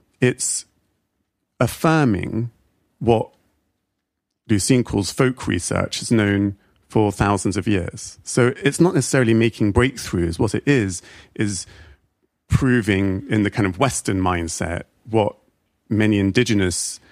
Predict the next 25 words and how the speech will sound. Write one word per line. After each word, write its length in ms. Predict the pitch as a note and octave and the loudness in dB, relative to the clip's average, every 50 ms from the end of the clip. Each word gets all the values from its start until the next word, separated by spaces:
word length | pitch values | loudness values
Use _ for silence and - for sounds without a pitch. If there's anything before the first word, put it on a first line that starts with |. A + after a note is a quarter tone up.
| _ _ _ _ - | _ _ _ _ -2
lineages 540 | G#2+ A2 G#2 F#2+ F2+ - F#2 F2+ F#2 - - | 0 0 2 0 0 0 -2 -2 -2 -4 -4
have 120 | G2 E2+ | -4 -2
known 320 | G#2+ G#2 G2+ G2 G2 F#2+ | 0 2 2 2 0 0
for 160 | F2+ - G2+ F#2+ | 0 0 0 0
a 20 | |
long 220 | F#2+ F#2+ G2 G2 | 2 0 0 -2
time. 400 | F2+ - A#2+ G#2+ F#2 E2+ D#2+ D#2+ | -2 0 0 0 0 -2 -2 -4
So 240 | D#2 - - F#2 F#2 | -4 -2 -2 -2 -2
they've 340 | E2+ - - - A2+ G2+ - | -4 -4 -2 0 0 0 0
got 260 | - G#2+ G2 - - | 0 -2 -2 -2 -4
the 60 | - | -6
saying 380 | G2 - - A2+ G2+ G2 G2+ G2 | -6 -4 -2 0 0 0 0 0
of, 160 | G2 F2 E2 - - - - - - | -2 -4 -6 -10 -20 -20 -20 -12 -8
you 60 | - G2+ | -4 -2
know, 100 | F#2+ F#2 | -2 -2
"We, 160 | E2+ G2 G#2 | -2 -2 -2
we're 200 | - G#2 G2+ F#2+ | 0 0 0 0
healing 420 | F2 - B2 G#2+ G2+ G2 G2 G2 | 0 0 0 2 2 0 0 -2
seven 440 | - - - G#2 G2 - - G#2 G2+ | -2 -2 -2 -2 -2 -2 -2 -2 0
generations 560 | F#2+ A2 G2 G2+ G2+ G2 F#2+ - - G2 F2 | 2 2 2 2 2 2 0 0 -2 -4 -4
back 380 | - - A#2 A2+ F#2 F2 - - | -2 -2 -2 -2 -2 -4 -4 -4
and 140 | F#2+ F2+ E2+ | -4 -2 -2
seven 260 | - G#2 F2+ G2 F2+ | -2 0 0 0 0
generations 760 | - G#2+ F#2+ G2 F#2+ G2 G2 F2+ - - G#2 G2 G2 F2+ - | 0 0 0 2 0 0 0 -2 -2 -2 -2 -2 -2 -4 -4
forward." 480 | - - C3+ B2+ G#2+ F#2 E2+ D#2+ D#2 | -2 0 2 2 2 0 -2 -4 -8